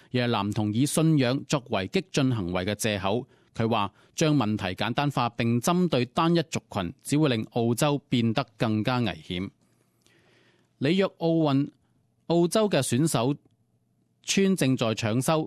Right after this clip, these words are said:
工作已經有進展。部分嘅澳洲運動員可以喺星期三或者之後嘅兩日陸續入住選手村。週末，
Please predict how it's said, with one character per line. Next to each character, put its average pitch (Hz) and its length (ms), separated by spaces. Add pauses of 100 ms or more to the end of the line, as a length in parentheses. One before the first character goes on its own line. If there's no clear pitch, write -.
工 160 180
作 127 240
已 117 140
經 135 160
有 98 120
進 104 220
展。 110 260 (300)
部 147 100
分 147 220
嘅 160 120
澳 160 260
洲 202 160
運 113 160
動 113 180
員 95 200
可 123 180
以 180 40
喺 139 140
星 196 180
期 98 160
三 185 340
或 120 140
者 127 120
之 175 200
後 131 80
嘅 113 120
兩 107 240
日 117 60
陸 113 300 (120)
續 117 180
入 110 160
住 113 120
選 104 220
手 104 160
村。 110 300 (420)
週 160 160
末， 131 180